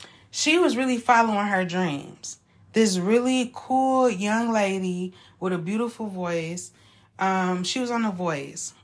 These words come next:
The Voice, okay? So speak up, say what you want, speak it out to the universe, you know? But, um, she was on The Voice and she happened to get murdered by somebody in June of twenty sixteen.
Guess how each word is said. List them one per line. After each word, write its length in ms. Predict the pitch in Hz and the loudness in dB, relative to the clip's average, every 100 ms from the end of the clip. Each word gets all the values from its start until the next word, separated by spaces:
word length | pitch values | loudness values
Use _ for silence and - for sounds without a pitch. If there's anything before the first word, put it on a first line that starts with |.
| - | -6
The 160 | 170 | -2
Voice, 640 | 185 190 151 131 - - - _ _ _ | 0 0 -2 -4 -12 -16 -16 _ _ _
okay? 500 | 170 175 190 180 196 - _ _ _ _ _ _ _ _ _ _ - _ | -6 -2 0 -2 -4 -10 _ _ _ _ _ _ _ _ _ _ -20 _
So 400 | - 202 170 175 - - | -4 0 0 -2 -10 -12
speak 440 | - - 240 233 | -10 -6 -6 -2
up, 320 | 226 220 190 - - _ - | 0 0 -2 -10 -20 _ -16
say 300 | - 208 202 | -8 -4 -2
what 240 | 202 196 | -4 -8
you 80 | 208 | -8
want, 300 | 196 202 190 | -4 -2 -2
speak 320 | 185 - 196 | -4 -8 -6
it 80 | 220 | 0
out 180 | 190 180 | 0 0
to 120 | - | -4
the 40 | 190 | -6
universe, 680 | 185 185 175 170 170 180 - | -4 -4 -4 -4 -6 -8 -6
you 80 | |
know? 260 | 185 170 180 - - - - - | -4 -4 -6 -12 -20 -20 -20 -4
But, 220 | 196 170 | -2 0
um, 540 | 185 190 175 160 175 - _ _ _ _ | 0 0 0 -4 -8 -14 _ _ _ _
she 160 | - - | -12 -6
was 100 | 247 | -2
on 120 | 262 | -2
The 80 | 247 | -2
Voice 320 | 208 202 202 | 0 -2 -2
and 100 | 196 | -4
she 140 | - 247 | -4 -2
happened 340 | 240 226 196 | -2 -2 -6
to 100 | 196 | -8
get 180 | 190 180 | -4 -4
murdered 680 | 180 196 233 214 180 160 156 | -2 0 0 0 -2 -4 -4
by 280 | 165 175 180 | -2 0 0
somebody 800 | - 180 165 165 156 156 156 156 - - - | -4 -6 -6 -6 -6 -8 -10 -14 -20 -20 -8
in 220 | 185 185 | -2 -2
June 340 | 165 196 208 190 | -2 -2 -2 -2
of 160 | 175 | -4
twenty 340 | - 214 196 180 | -6 -4 -4 -4
sixteen. 840 | - 156 - - 247 226 - - | -6 -6 -8 -6 -6 -6 -6 -10